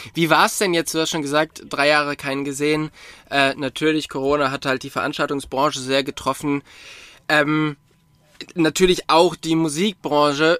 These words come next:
Wie war's jetzt für euch, auch vergleichbar zu vor Corona? Äh,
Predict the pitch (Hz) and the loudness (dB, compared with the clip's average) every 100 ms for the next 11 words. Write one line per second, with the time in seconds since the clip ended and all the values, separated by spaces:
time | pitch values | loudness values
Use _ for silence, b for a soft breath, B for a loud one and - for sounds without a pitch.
0 | - 147 165 156 185 208 165 - 156 143 | -4 -8 0 4 4 2 -4 -2 -2 2
1 | 156 160 147 - _ _ - 139 143 151 | 4 4 0 -8 _ _ -2 0 2 0
2 | 139 139 151 180 - 151 143 - 147 135 | 2 4 4 0 -2 2 2 2 -8 -6
3 | - 185 190 160 135 135 139 131 123 b | 0 2 2 -2 0 0 2 0 -2 b
4 | b b b 143 135 | b b b 0 0